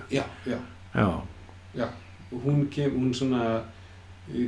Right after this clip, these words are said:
Speaker 1: í sameiningu setjum við upp bara svona ákveðið æfingaprógram
Speaker 2: Mhm.
Speaker 1: og svo hittir hún krakkana í tvo tíma sem fylgir þessu prógrami
Speaker 2: Mhm.
Speaker 1: og svo er ég meira að koma inn,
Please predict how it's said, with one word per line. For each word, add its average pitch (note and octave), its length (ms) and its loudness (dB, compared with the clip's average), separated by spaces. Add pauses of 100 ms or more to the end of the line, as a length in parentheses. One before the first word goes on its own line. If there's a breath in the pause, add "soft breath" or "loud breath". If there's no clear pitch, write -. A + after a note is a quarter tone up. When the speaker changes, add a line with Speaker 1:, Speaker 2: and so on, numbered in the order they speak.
Speaker 1:
í A2+ 100 -2
sameiningu D3 640 2
setjum C3+ 400 0
við B2+ 140 2
upp - 80 -12
bara G#2+ 160 0
svona A2 160 0
ákveðið A2 320 -2
æfingaprógram E3 800 0 (140)
Speaker 2:
Mhm. G2 420 8
Speaker 1:
og A#2+ 420 2
svo C#3 240 4
hittir C3 320 0
hún A#2+ 160 8
krakkana G#2+ 540 0 (220)
í A2 200 -6
tvo A2+ 160 -4
tíma G#2 240 2
sem F#2+ 380 0 (140)
fylgir A2+ 360 2
þessu G2+ 160 -2
prógrami D3 540 2
Speaker 2:
Mhm. E2 320 2 (220)
Speaker 1:
og B2 100 -4
svo B2+ 240 6
er A#2 80 8
ég A#2+ 260 6
meira A2 300 4 (160)
að G#2 240 -4
koma A2 260 0
inn, G#2+ 300 2